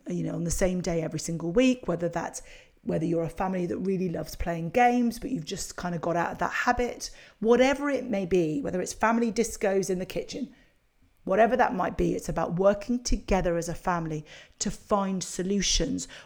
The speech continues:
One that is respectful, one that says, "I understand that this, these devices are really important to you because that's how you connect with new people, that's how you play with your friends,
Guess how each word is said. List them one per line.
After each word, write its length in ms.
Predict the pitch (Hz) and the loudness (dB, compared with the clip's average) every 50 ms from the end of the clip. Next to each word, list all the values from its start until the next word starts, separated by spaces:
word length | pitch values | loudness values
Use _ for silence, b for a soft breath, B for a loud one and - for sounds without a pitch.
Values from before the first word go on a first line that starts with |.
| B | B
One 340 | B 170 160 196 226 247 262 | B 2 4 6 8 8 6
that 100 | 269 311 | 6 4
is 180 | 302 277 - - | 0 -2 -4 -6
respectful, 680 | 247 - - - - - 220 - - - - 170 160 | -6 -6 -6 -4 -2 -2 -2 -2 -2 -6 -6 -4 -2
one 180 | 160 180 202 247 | 0 2 4 4
that 140 | 277 - - | 4 2 2
says, 200 | - 247 214 214 | 0 0 2 2
"I 140 | 196 180 180 | 2 2 2
understand 640 | 185 220 247 262 254 - - 220 202 196 196 175 | 2 2 2 4 4 4 4 4 0 0 0 -2
that 120 | - - | -2 -2
this, 300 | 175 180 170 - - - - B B B B B B B | 0 0 0 0 -2 -4 -10 B B B B B B B
these 160 | 190 196 180 | 0 0 0
devices 500 | - 190 - 190 175 170 - - 175 - | 0 0 0 0 0 2 2 2 2 2
are 60 | 175 | 0
really 240 | 160 160 165 165 160 | 0 0 0 -2 0
important 480 | 160 151 - - 160 147 - 170 - - | 2 4 4 4 4 2 -2 -4 -2 0
to 120 | - 165 | 0 2
you 80 | 160 151 | 2 0
because 280 | - 165 - - 156 | -2 -4 -4 -4 -2
that's 180 | - 196 - - | -4 -4 -4 -4
how 180 | - - 156 151 | -4 -4 -2 -2
you 280 | 156 151 156 156 156 | -2 -2 -2 -2 -2
connect 420 | - - - 165 - - - - - | -4 -6 -4 -4 -4 -4 -6 -6 -6
with 100 | 165 151 | -6 -4
new 160 | 165 165 170 | -4 0 4
people, 460 | - - 262 262 262 269 262 254 240 | 6 6 6 6 4 2 0 0 0
that's 200 | 196 - - - | 0 -2 -6 -6
how 100 | - 160 | -6 -4
you 180 | 160 160 156 156 | -4 -2 2 6
play 300 | - - - 160 160 156 | 8 10 10 8 6 2
with 160 | 151 - 151 | 0 -2 -4
your 100 | 151 147 | -4 -4
friends, 600 | - - - 262 247 240 240 240 247 240 240 - | -4 0 4 6 6 6 6 4 2 2 0 -4